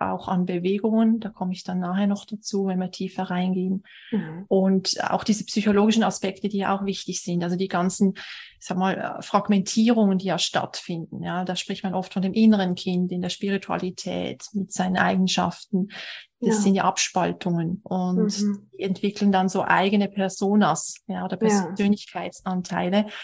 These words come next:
Speaker 1: und die kann ich halt sehr schnell und sehr gut erkennen und dessen Strategien.
Speaker 2: Oh, wow. Spannend,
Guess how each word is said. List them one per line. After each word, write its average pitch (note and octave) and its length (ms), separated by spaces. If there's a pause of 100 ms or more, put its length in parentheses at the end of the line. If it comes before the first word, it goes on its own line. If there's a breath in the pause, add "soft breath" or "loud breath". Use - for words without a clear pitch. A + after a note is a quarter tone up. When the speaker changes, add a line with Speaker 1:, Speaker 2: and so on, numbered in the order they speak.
(200 loud breath)
Speaker 1:
und F#3 160
die G#3 80
kann G3 160
ich G3+ 160
halt F#3+ 120
sehr G3 280
schnell G3 480
und G3 100
sehr F#3+ 160
gut F#3+ 220
erkennen F3+ 440
und F3 120
dessen F3 240
Strategien. E3 840 (420)
Speaker 2:
Oh, G3 280
wow. F3 340 (360)
Spannend, F3+ 720